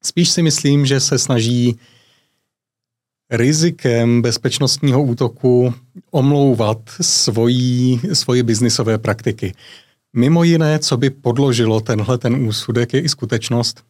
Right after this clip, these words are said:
že, jak jsi správně zmínil, ten výzkum, na který se H P odvolává, mimochodem, odvolává se na něj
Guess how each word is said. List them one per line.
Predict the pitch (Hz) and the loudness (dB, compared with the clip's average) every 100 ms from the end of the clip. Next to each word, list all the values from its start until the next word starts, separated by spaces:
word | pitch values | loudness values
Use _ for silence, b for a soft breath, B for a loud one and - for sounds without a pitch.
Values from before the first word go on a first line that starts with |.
| _ _ _ _ _ - | _ _ _ _ _ -4
že, | 117 | 0
jak | 117 - | 0 0
jsi | 175 | -2
správně | - 156 151 143 | -2 -2 0 -2
zmínil, | 98 101 101 104 110 110 B B | 0 -2 0 -2 -4 -6 B B
ten | 127 117 | 0 0
výzkum, | 117 202 - - 113 113 | 2 0 -2 0 2 2
na | 113 | 2
který | 110 147 160 | 0 -2 -2
se | 156 - 156 | -2 -2 -2
H | 123 135 | 0 -2
P | 139 151 | -2 -2
odvolává, | 143 113 117 113 120 123 | -2 0 0 2 2 2
mimochodem, | 120 120 - 127 143 | 2 0 0 -2 0
odvolává | 113 123 127 123 127 | 0 2 2 2 0
se | - | 0
na | 110 107 | -2 0
něj | 113 | 0